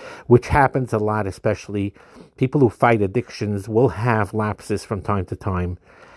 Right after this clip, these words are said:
and people who watch Driving Upwards will struggle from time to time. You pick yourself up, you forge ahead,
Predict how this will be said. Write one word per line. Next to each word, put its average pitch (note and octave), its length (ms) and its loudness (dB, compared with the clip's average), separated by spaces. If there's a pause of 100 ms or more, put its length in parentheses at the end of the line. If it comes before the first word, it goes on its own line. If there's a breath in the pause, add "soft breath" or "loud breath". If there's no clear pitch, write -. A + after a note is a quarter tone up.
(200 loud breath)
and G#2 340 2
people G2+ 260 -4
who F#2+ 80 0
watch G#2 340 4
Driving G#2+ 380 4
Upwards B2 420 2
will C3 200 2
struggle C3 420 4
from G#2 200 -4
time F#2+ 260 -2
to - 80 -12
time. E2+ 340 -6 (320 loud breath)
You - 80 -14
pick - 240 -6
yourself G#2+ 340 0
up, C#3 360 2
you - 100 -8
forge G2+ 380 0
ahead, B2 540 0